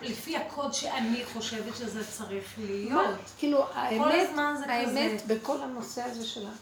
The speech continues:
Speaker 2: אף אחד לא קשור לאף אחד כלום, זה סתם דמיון. השם נותן לאמא באותו רגע את התינוק ש-,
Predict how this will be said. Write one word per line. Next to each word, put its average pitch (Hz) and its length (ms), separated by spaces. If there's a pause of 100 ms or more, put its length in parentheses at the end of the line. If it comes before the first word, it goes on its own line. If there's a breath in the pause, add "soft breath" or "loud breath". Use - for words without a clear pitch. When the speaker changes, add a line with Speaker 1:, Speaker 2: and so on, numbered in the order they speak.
(140)
Speaker 2:
אף - 280
אחד 269 240
לא 233 140
קשור 226 300
לאף 208 300
אחד 202 80 (160)
כלום, 175 160
זה 170 120
סתם 220 240 (120)
דמיון. 196 300 (960 loud breath)
השם 240 260
נותן 233 320
לאמא 220 320
באותו 190 460
רגע 196 280
את 185 100
התינוק 190 420
ש-, - 140